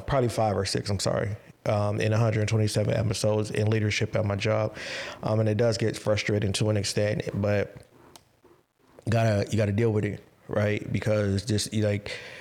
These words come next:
no one holds a gun to your head forcing you, you know, to work at particular jobs. You just gotta get in where you fit in, and that's just what it's been for me. So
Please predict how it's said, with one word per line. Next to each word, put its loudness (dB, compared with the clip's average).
no 2
one 4
holds 2
a 2
gun 2
to -2
your 2
head 0
forcing 0
you, 2
you -2
know, 2
to 2
work 0
at -2
particular -2
jobs. 2
You 2
just -2
gotta 2
get 0
in 2
where 0
you 0
fit 0
in, 0
and 0
that's 2
just -2
what 0
it's -4
been 0
for -2
me. 0
So -2